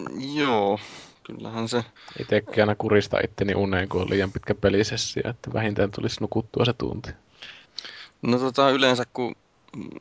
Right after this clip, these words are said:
Speaker 1: kun joku sanoo, että ei pelaaminen vaikuta mi-, ollenkaan ja blä, blä, blä. Totta kai se vaikuttaa.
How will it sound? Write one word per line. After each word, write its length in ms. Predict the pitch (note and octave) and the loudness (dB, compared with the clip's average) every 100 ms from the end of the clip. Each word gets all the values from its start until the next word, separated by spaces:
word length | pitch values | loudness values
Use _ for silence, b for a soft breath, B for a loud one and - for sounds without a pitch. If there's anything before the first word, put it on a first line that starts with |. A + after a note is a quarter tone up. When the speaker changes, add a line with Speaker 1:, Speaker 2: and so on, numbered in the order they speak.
| _ - | _ -14
Speaker 1:
kun 140 | - B2 | -2 2
joku 220 | A#2 A#2 | 2 2
sanoo, 400 | B2 A#2 A#2 A2 | 4 6 6 4
että 260 | G#2+ - | 2 -2
ei 240 | D#2 A2+ A2+ | 0 2 2
pelaaminen 760 | A#2 A2+ A2+ G#2+ G#2 G2+ G2+ G#2 A2+ G#2 | 2 4 4 4 2 0 0 -4 -10 -4
vaikuta 500 | G#2+ G#2 - G2+ F#2+ | -2 -2 -4 -2 0
mi-, 220 | G2+ G2 - | 0 -2 -2
ollenkaan 720 | G#2 G2 F#2+ F#2+ F#2+ F#2+ F#2 | 0 2 2 0 0 0 2
ja 100 | F#2+ | 0
blä, 260 | G#2 G2+ G2 | 0 -2 -2
blä, 220 | G2+ G2+ | -2 -2
blä. 200 | G#2 G2 | 0 0
Totta 260 | - - | 0 2
kai 140 | D#4+ D4 | 6 6
se 180 | - G#2+ | 4 2
vaikuttaa. 560 | F#2+ F2 - - F2 | 2 2 -6 -4 -4